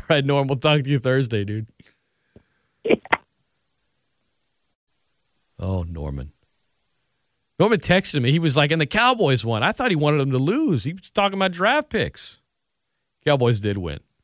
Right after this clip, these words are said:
Speaker 1: The Andy Dalton revenge game. Yeah. I mean, I guess, I guess it's, I guess it's the Washington football team now. I guess they're the, they've got the, they've got a hold on the,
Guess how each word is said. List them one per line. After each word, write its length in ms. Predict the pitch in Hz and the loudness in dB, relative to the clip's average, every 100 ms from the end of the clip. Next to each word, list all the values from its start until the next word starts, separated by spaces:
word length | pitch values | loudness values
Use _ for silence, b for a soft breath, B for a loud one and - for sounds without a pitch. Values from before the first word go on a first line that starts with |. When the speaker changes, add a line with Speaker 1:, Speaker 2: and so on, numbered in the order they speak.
| _ - | _ 0
Speaker 1:
The 160 | 156 | 2
Andy 240 | 180 170 147 | 4 2 2
Dalton 380 | 147 139 127 | 2 2 -2
revenge 420 | 117 113 120 - 80 | -4 -2 -2 -2 -8
game. 240 | 87 - _ _ _ _ _ _ _ _ _ _ _ _ _ _ _ _ _ _ _ _ _ _ _ _ _ _ _ _ _ _ _ | -14 -18 _ _ _ _ _ _ _ _ _ _ _ _ _ _ _ _ _ _ _ _ _ _ _ _ _ _ _ _ _ _ _
Yeah. 280 | 80 69 - - _ _ _ _ _ _ _ _ _ _ _ _ _ 131 | -6 -6 -6 -14 _ _ _ _ _ _ _ _ _ _ _ _ _ 2
I 80 | |
mean, 180 | 135 117 | 4 4
I 80 | 113 | 0
guess, 400 | 110 170 - 131 - 117 - | 0 0 2 -2 -4 -12 -10
I 120 | 101 | -4
guess 260 | 127 170 | -2 0
it's, 260 | 175 143 - | -2 -6 -10
I 80 | 104 | -8
guess 200 | 104 135 | -4 -4
it's 140 | 147 - | -4 -2
the 80 | |
Washington 440 | 131 165 170 180 170 | 2 2 0 -4 -4
football 420 | 247 - 196 180 | -4 -2 0 0
team 260 | 180 180 180 | 0 -4 -2
now. 300 | 180 202 190 _ _ _ _ _ _ _ _ _ - | -4 -4 -8 _ _ _ _ _ _ _ _ _ -10
I 100 | 107 | -2
guess 220 | 117 110 | 0 2
they're 260 | 135 156 175 | 2 2 4
the, 560 | 165 156 143 - - - _ _ _ _ _ _ _ | 2 2 0 -10 -20 -20 _ _ _ _ _ _ _
they've 160 | 120 147 | -2 2
got 240 | 165 170 | 2 2
the, 140 | - 139 | 0 0
they've 140 | 139 | 0
got 140 | 160 156 | 0 0
a 60 | |
hold 500 | 117 123 160 175 175 | -2 0 2 2 2
on 160 | 160 151 | 2 2
the, 300 | 147 127 | 0 -2